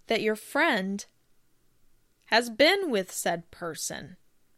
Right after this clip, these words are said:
since you have gone on dates with them, since you have developed feelings for them. All of a sudden, your best friend is now with this person, in a sense.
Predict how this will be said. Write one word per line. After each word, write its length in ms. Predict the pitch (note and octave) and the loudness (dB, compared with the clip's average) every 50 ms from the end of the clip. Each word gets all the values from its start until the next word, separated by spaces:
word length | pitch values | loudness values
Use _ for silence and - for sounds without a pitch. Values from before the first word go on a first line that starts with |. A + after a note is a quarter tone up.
| _ _ _ _ _ _ _ _ _ _ _ _ _ _ _ _ _ | _ _ _ _ _ _ _ _ _ _ _ _ _ _ _ _ _
since 640 | - - - - - - C#4 C#4+ D4 D4 - - - | -14 -12 -10 -6 0 2 2 2 2 0 -4 -10 -8
you 220 | B3 C4 D#4+ F#4 F#4 | -6 -4 -2 -2 -2
have 260 | D4 C4 G3+ F#3 F3+ | -2 -4 -4 -4 -4
gone 240 | F3+ E3+ E3 E3 D#3 | -4 -4 -4 -6 -8
on 160 | D3 D#3 D#3+ | -10 -10 -10
dates 340 | - D#3+ D3+ D#3 - - - | -8 -10 -10 -10 -12 -14 -14
with 200 | - - _ - | -14 -14 _ -12
them, 300 | - C3 C3+ C#3+ D#3 D#3+ | -12 -10 -12 -14 -16 -20
since 460 | _ - - - A#3 B3 B3 - - B3+ | _ -10 -8 -6 -6 -6 -8 -8 -8 -6
you 220 | B3+ D4+ D#4+ E4 | -4 -2 -2 -4
have 280 | E4 B3+ A3+ F#3+ F#3 F#3 | -2 -2 -4 -4 -4 -6
developed 500 | F3+ D#3+ E3 E3 E3 D#3+ E3 - - - | -8 -6 -4 -4 -4 -4 -6 -8 -10 -14
feelings 400 | - - F3+ F3 E3+ E3+ E3+ - | -10 -8 -8 -8 -8 -8 -10 -10
for 160 | - F3+ F3 | -8 -6 -6
them. 140 | F3 E3+ F3 - - - - - - - _ _ - | -6 -8 -10 -12 -16 -20 -20 -20 -20 -20 _ _ 2
All 140 | - A3+ B3+ | 4 4 4
of 80 | C#4 | 4
a 60 | D#4 C#4 | 2 -2
sudden, 540 | - - F4 F4+ G4+ E4+ A#3 F#3+ G3 G3 | 0 2 4 4 4 4 2 -2 -4 -4
your 180 | F#3+ G3 G3+ G#3 | -2 -2 -2 0
best 380 | G3+ - G3 A3 G#3 - - - | 2 2 2 2 2 -2 -10 -6
friend 520 | - C#4+ D#4 D#4 B3+ G3+ G3+ G3 G3 - - _ _ _ _ _ _ _ _ _ _ _ _ _ _ _ _ _ _ _ _ _ _ | -2 0 0 2 2 0 -2 -4 -6 -10 -16 _ _ _ _ _ _ _ _ _ _ _ _ _ _ _ _ _ _ _ _ _ _
is 240 | - G#3 G#3 G3+ - | 0 2 2 0 0
now 400 | G3+ G3+ G3+ G3+ F#3+ F#3 F#3 F#3+ | -2 0 0 0 0 0 0 -2
with 520 | F#3+ F#3 G3 G3+ G#3 A3+ A#3+ B3 - - - | -4 -4 -6 -2 0 0 0 0 -2 -8 -10
this 260 | G3+ F3 F#3+ F3+ - | -6 -6 -4 -4 -6
person, 680 | - - - - F3+ F3+ F3 - F3 F3+ - - F3 E3+ _ - - | -8 -10 -8 -8 -6 -4 -4 -4 -4 -6 -8 -12 -14 -18 _ -12 -10
in 140 | - F#3 E3+ | -8 -8 -6
a 80 | F3 | -8
sense. 400 | - - - F#3 F3+ F3 - - | -6 -6 -6 -6 -6 -6 -8 -10